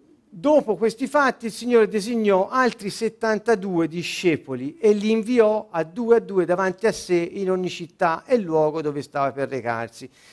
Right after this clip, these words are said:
Allora, un'altra cosa molto semplice, quando Gesù ti manda, ti manda due a due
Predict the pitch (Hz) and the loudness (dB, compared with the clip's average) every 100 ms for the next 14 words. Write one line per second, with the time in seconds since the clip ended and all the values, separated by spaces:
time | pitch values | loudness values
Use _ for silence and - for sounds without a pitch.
0 | _ 226 220 160 185 269 - 190 202 190 | _ 0 2 2 2 0 0 -2 0 -2
1 | 165 170 - 160 190 165 113 - - 147 | -2 -4 -6 -4 -2 -2 -4 -14 -10 -8
2 | 175 _ _ _ 233 233 180 160 175 214 | -8 _ _ _ 2 2 0 -4 -6 -8
3 | - 220 214 180 156 151 151 208 247 - | -8 -2 0 2 2 0 0 0 0 -8
4 | _ _ 240 151 131 147 180 156 127 123 | _ _ -4 -2 -2 -2 -4 -4 -4 -6
5 | 104 107 107 135 | -6 -12 -10 -10